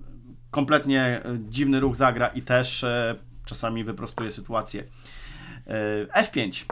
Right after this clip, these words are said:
skoczek E cztery właśnie tutaj z tempem, no właśnie widzimy, że F pięć, e, powoduje trochę, że tutaj skoczek jak na przykład ucieknie, jakaś wieża się uaktywni, no i sk-, samotny skoczek zostanie w akcji. Janek postanowił zagrać właśnie na E cztery,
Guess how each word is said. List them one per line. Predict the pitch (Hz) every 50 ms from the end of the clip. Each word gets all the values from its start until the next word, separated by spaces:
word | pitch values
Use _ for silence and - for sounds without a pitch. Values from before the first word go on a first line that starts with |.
| - -
skoczek | - - - 240 185 214 214 208
E | 190
cztery | 185 - - 180 175 170 160
właśnie | 143 156 165 156 - 156 147
tutaj | 143 139 135 - 143 139
z | 135
tempem, | - 143 139 127 127 131 143
no | 156
właśnie | 170 180 180 - 170
widzimy, | 160 160 151 156 165 165 165 156 139
że | 135 151 -
F | 139 151 147
pięć, | - 156 147 139 135 - - -
e, | 131 131 131 127 123 123 127 - - - - - - - -
powoduje | - 151 156 151 151 147 151 151 147 143
trochę, | - 147 156 151 - 151 139
że | 131 135
tutaj | - 139 135 - 135 131 123
skoczek | 127 - - 143 127 143 139 139
jak | 131 120 -
na | 135 123
przykład | 123 - 143 139 139 131 120 -
ucieknie, | - 139 - - 151 151 147 - 139 135 131 123 127 - - - - - - - - - -
jakaś | - - - 123 123 123
wieża | 143 160 165 143 151
się | 147 - - 147
uaktywni, | 143 139 131 131 - - 139 135 127 123 131 131
no | 139 143 139
i | 135 135 131
sk-, | 127 - - -
samotny | - - 131 131 127 123 127 127
skoczek | 123 - - 120 - 120 110 117
zostanie | 117 113 - 123 117 117 110
w | 101
akcji. | 110 107 98 - - - 101 - - - - - -
Janek | 151 180 196 190 190
postanowił | 185 175 - 190 165 165 160 160
zagrać | 147 160 147 156 156 139
właśnie | 139 151 147 - 147 139
na | 139 135 -
E | 127
cztery, | 123 - - - 143 139 131 131 127